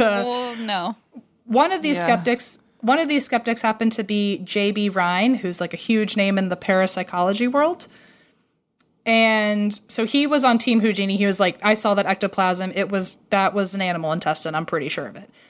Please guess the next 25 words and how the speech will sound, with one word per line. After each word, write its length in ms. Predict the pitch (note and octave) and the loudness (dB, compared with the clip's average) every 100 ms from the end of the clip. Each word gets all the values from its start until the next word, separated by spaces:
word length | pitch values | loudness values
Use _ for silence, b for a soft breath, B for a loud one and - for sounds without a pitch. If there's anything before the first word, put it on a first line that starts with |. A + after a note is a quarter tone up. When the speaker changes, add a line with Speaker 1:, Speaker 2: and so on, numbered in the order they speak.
| B B | B B
Speaker 2:
Mm. 180 | D4 B3 | -2 2
Speaker 1:
And 720 | G#3+ G#3 G3+ G3 F#3+ - - _ _ _ | 4 4 2 0 -4 -8 -12 _ _ _
remember, 360 | A3+ A3+ A#3+ A3+ | 0 2 4 2
one 160 | G#3+ G#3+ | 2 0
of 160 | G3+ | 0
Marjorie's, 920 | G#3 G#3 G#3 G#3+ G3+ G3 F#3+ F#3+ - - | 0 2 2 0 -2 -2 -2 -4 -8 -6
uh, 240 | G3+ F#3 F3+ - _ _ _ _ _ - | -2 -2 -2 -8 _ _ _ _ _ -4
big 220 | G#3+ G#3+ F#3+ | 0 0 2
advocates 600 | G3 G#3 G#3 G3+ F#3+ - | 2 0 -2 -4 -4 -6
is 100 | F#3 | -6
Sir 200 | - G3 | -2 2
Arthur 340 | F3+ F3+ F#3 | 2 0 -4
Conan 460 | F3 G3+ F#3+ F#3 F3+ | -6 -4 -4 -6 -4
Doyle, 580 | A3 A3 F3+ E3+ F3+ - | 0 2 4 2 0 -4
who 180 | G#3 F#3 | -6 -2
also 360 | F3 F#3 - F3+ | 0 0 0 -2
has 480 | F#3 E3+ E3+ - - | -2 -2 -2 -4 -6
this 240 | F3+ - | -8 -4
weird 200 | G3 F3+ | -2 2
back 220 | F#3 F3+ | 2 0
and 120 | F#3 - | -2 -4
forth 200 | E3 E3 | -6 -6
with 120 | D#3+ | -10
Houdini. 480 | D#3+ F#3+ F3+ D3 - b b b b b | -6 -6 -6 -8 -12 b b b b b
So 420 | - A3 G3+ F#3+ | 0 2 2 0